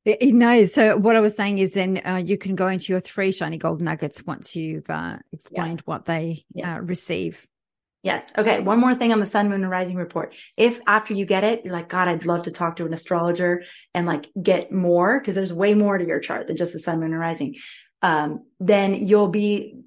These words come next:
Speaker 2: uh, guided to our reading platform where you can connect with amazing astrologers.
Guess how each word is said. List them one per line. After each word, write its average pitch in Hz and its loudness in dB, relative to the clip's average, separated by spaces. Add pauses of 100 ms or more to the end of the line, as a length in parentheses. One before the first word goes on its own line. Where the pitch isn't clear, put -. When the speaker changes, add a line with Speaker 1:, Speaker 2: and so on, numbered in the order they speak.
Speaker 2:
uh, 202 2
guided 190 0
to 180 -2
our 170 0
reading 208 2
platform 160 -6
where 160 -4
you 165 -4
can 175 -8
connect 180 -4
with 165 -12
amazing 180 0
astrologers. 156 -2